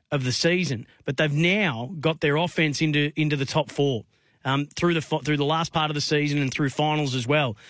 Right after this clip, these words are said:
So they tick that box: top four offense, they're a top defense. And interestingly enough, I've gone back and had a look, and, and the majority of the winners in recent times of the grand final. So you've gotta have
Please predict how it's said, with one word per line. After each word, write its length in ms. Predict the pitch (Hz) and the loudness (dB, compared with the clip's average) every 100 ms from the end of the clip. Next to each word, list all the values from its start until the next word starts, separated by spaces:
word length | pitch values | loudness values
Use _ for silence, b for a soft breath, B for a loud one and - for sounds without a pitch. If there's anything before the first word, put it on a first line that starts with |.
| B | B
So 160 | - 165 | -4 0
they 140 | 175 | 0
tick 260 | 160 - 202 | 0 -2 0
that 240 | 202 165 | 0 0
box: 380 | 135 175 117 - | 0 0 -2 -6
top 260 | - 180 - | -2 -2 0
four 320 | - 180 180 | 0 2 2
offense, 480 | 160 - 160 156 - B B B | 0 0 0 0 -6 B B B
they're 260 | 139 135 135 | 0 2 0
a 100 | 131 | -4
top 320 | - 175 185 | 0 0 0
defense. 560 | 170 - 147 151 - - b b b b b _ | -4 0 0 0 -4 -10 b b b b b _
And 160 | 151 160 | 0 2
interestingly 560 | 190 226 - 196 180 165 | 2 -2 0 2 4 2
enough, 400 | 160 165 139 160 | 2 0 0 -2
I've 120 | 135 | 0
gone 240 | 180 185 | 0 0
back 180 | 180 156 | 0 0
and 100 | 156 | 0
had 120 | 151 | 0
a 20 | |
look, 360 | 143 165 151 - | 2 2 0 0
and, 200 | 143 147 147 | -2 -2 -2
and 360 | 147 147 147 - | 0 0 -2 -8
the 320 | 190 170 151 | -12 -4 0
majority 840 | 160 147 127 170 196 208 196 196 | 0 0 0 0 0 0 0 0
of 200 | 165 151 | -2 0
the 80 | 156 | 0
winners 420 | 147 165 160 143 | 0 2 0 0
in 100 | 147 147 | -2 0
recent 420 | 156 160 160 143 | 0 -2 -4 -2
times 400 | 151 151 147 135 | 0 2 0 0
of 60 | |
the 80 | 139 | 0
grand 320 | 139 143 135 | 2 2 0
final. 400 | - 147 151 127 | 0 0 2 0
So 140 | 113 151 | 0 0
you've 120 | 147 | 0
gotta 260 | 175 202 175 | 0 0 0
have 300 | 170 160 | 0 -2